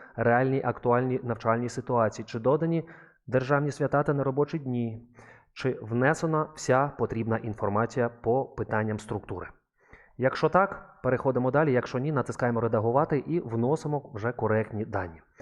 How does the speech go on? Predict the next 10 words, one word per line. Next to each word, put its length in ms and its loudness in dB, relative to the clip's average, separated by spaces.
Перший 260 2
крок. 260 0
Перевіряємо 520 4
структуру 640 -2
навчального 520 2
року. 280 0
Другий 320 4
крок. 380 -2
Це 280 4
налаштування 1000 4